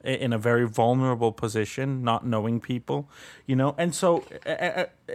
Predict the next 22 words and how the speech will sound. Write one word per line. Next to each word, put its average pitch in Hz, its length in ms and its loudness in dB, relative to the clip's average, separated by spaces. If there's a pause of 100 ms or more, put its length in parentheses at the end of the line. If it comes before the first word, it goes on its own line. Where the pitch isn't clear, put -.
this 196 220 2
isn't 208 260 4
my 135 180 6
opinion 117 480 2
that 98 120 0
Ignite 101 380 0
is 104 100 -6
a 117 60 4
fucking 104 320 -4
event 98 300 -2
plan. 127 180 -2
This 175 180 0
is, 151 200 -2
like, 117 180 -2
an 110 140 -2
open 101 560 0 (160)
secret. - 340 -4
Everyone 160 420 4
knows 107 280 0
this, - 420 -10
you 120 80 -2
know? 113 300 2